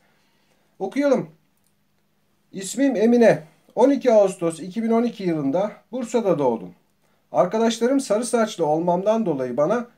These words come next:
civciv diyorlar. Öğretmenim mavi gözlerimin çok güzel olduğunu söylüyor. Kitap okumayı, gezmeyi ve ailemle beraber olmayı çok seviyorum. Sıra arkadaşım Hatice dans etmeyi seviyor.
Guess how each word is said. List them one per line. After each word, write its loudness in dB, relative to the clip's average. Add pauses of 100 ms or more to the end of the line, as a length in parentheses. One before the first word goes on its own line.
civciv -4
diyorlar. -8 (600)
Öğretmenim 0
mavi 6
gözlerimin -2
çok -8
güzel -2
olduğunu -2
söylüyor. -16 (640)
Kitap 0
okumayı, -2
gezmeyi 2
ve 2
ailemle 4
beraber 2
olmayı -2
çok -4
seviyorum. -4 (680)
Sıra 0
arkadaşım 0
Hatice -2
dans 4
etmeyi -6
seviyor. -4